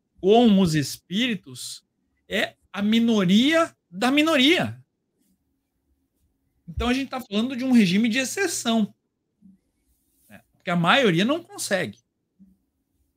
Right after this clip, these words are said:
Se a maioria não consegue fazer isso, e a-, é apenas algum, pou-, poucas pessoas conseguem, num,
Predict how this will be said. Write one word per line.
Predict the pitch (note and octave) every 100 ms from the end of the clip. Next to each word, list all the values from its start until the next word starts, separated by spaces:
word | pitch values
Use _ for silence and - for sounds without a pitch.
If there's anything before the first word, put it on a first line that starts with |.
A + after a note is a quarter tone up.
| _ _ _ _ _ _ _ _
Se | -
a | G3
maioria | G3 C#4 F4 C#4+ A#3
não | G#3+ G#3
consegue | G3 F#3+ F#3 - F#3 E3+ C3+ G#2 _ _
fazer | D3+ D3
isso, | D#3 C3 - - _ _ _ _ _ _ _ _ _ _ _
e | G3 G3+ G3+ F3+ - _ _ _ -
a-, | E3 F3+
é | F3+ E3
apenas | D#3+ G#3 A#3+ A#3 -
algum, | F3 E3+ F3 D3+ -
pou-, | F3 D#3
poucas | G#3+ A#3+ A#3+ -
pessoas | G3+ G3+ F#3+
conseguem, | - G#3 - E3+
num, | D#3+